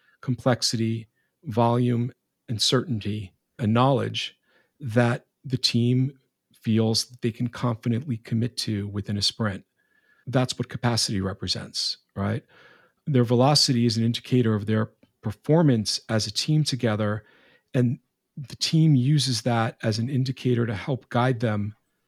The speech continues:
towards improvements. Now, I get your point, Amanda, the idea that not all developers wanna do that.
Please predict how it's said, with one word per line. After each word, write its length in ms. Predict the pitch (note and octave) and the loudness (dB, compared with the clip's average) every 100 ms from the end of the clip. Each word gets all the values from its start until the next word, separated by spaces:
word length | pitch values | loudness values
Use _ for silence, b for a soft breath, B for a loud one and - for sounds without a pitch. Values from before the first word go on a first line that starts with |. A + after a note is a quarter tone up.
| _ _ _ _ | _ _ _ _
towards 300 | - A#2+ G2+ | 0 0 2
improvements. 680 | G#2 - C3+ A2 G#2 F#2+ - | -2 2 2 2 -2 -6 0
Now, 120 | C3 | 2
I 100 | B2+ | 2
get 260 | B2 D#3 - | 2 0 0
your 160 | C3+ | 0
point, 340 | C#3 - C#3+ C#3 | 0 0 2 4
Amanda, 340 | C3+ C3+ C3+ | 4 2 2
the 160 | A#2+ A#2+ | 0 0
idea 380 | A#2+ A2+ B2 A#2+ | 0 0 0 0
that 160 | A#2+ | 0
not 220 | A#2 A2+ | -2 0
all 140 | A#2 A#2+ | 0 -2
developers 640 | A2+ A2 A2 - G#2+ G2+ | -2 -2 -2 -4 -4 -4
wanna 220 | A2 G#2 G#2+ | -6 -6 -6
do 180 | G#2+ | -10
that. 240 | G#2 - | -12 -14